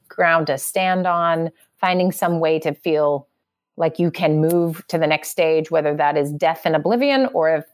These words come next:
that is death and another life, whatever you believe, right? So,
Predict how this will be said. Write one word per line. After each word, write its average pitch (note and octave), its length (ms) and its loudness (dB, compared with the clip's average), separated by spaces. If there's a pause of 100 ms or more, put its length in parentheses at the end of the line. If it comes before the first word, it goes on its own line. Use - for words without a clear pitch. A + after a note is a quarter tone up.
that D#3 320 0
is D3+ 180 2
death E3 320 -2
and D#3+ 140 2
another D#3 340 2
life, A3+ 420 0
whatever G3+ 280 2
you G3+ 120 2
believe, G#3 340 0
right? A3 280 0
So, G#3 300 -2